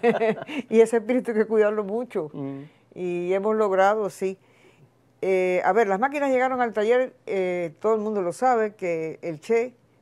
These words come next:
Speaker 1: fue quien aprobó y estimuló también para que esas máquinas llegaran al taller de
Speaker 2: Porque eran
Speaker 1: grabado.
Speaker 2: máquinas de hacer, eh, la-, las marquillas, de
Speaker 1: Ah,
Speaker 2: hacer
Speaker 1: claro. A,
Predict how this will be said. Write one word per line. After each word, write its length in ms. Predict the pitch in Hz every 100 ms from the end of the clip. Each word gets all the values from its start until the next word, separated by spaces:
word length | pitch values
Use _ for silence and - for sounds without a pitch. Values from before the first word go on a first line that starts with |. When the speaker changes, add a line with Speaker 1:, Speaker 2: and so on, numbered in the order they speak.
| _
Speaker 1:
fue 160 | - 196
quien 200 | 214 190
aprobó 920 | 185 170 160 147 156 156 214 240 240
y 400 | 196 175 165 160
estimuló 500 | 165 - 180 170 175
también 400 | 196 190 180 190
para 260 | 190 185 165
que 120 | 160
esas 200 | 165 175
máquinas 360 | 165 175 175 160
llegaran 320 | 160 160 160
al 100 | 151
taller 260 | 147 147 139
de 60 |
Speaker 2:
Porque 160 | 143 196
eran 140 | 226
Speaker 1:
grabado. 80 | 196
Speaker 2:
máquinas 360 | 214 233 226 170
de 120 | 135
hacer, 340 | - 180 208
eh, 340 | 208 143 135 127
la-, 220 | 127 117
las 300 | 127 120 123
marquillas, 720 | 131 127 - 247 226 175 160
de 40 |
Speaker 1:
Ah, 160 | 220 220
Speaker 2:
hacer 160 | 214 -
Speaker 1:
claro. 340 | 349 320 247
A, 200 | - -